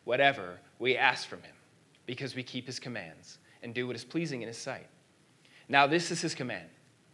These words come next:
that we believe in the name of his Son, Jesus Christ,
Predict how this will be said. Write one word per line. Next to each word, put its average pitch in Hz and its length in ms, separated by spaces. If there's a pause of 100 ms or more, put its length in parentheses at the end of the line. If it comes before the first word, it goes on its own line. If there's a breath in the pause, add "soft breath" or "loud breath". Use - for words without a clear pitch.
(300)
that 139 140
we 147 100
believe 156 400
in 202 60
the 185 80
name 151 320
of 120 60
his 123 100
Son, 131 280
Jesus 113 260
Christ, - 440